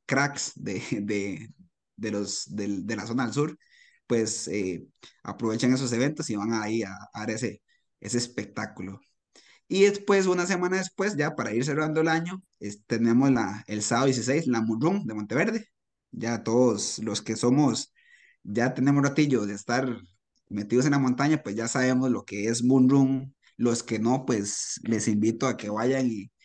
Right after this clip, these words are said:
y experimenten y, y, y disfruten. Hay para todos los gustos de seis,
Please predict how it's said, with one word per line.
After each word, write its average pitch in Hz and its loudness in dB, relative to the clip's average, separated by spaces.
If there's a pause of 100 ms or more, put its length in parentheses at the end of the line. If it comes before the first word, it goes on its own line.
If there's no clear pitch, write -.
(120)
y 107 -6
experimenten 123 2
y, 95 -4 (560)
y, 120 2
y 127 6
disfruten. 151 2
Hay 117 -2
para 117 -2
todos 127 2
los 101 0
gustos 135 0
de 101 -4
seis, 123 0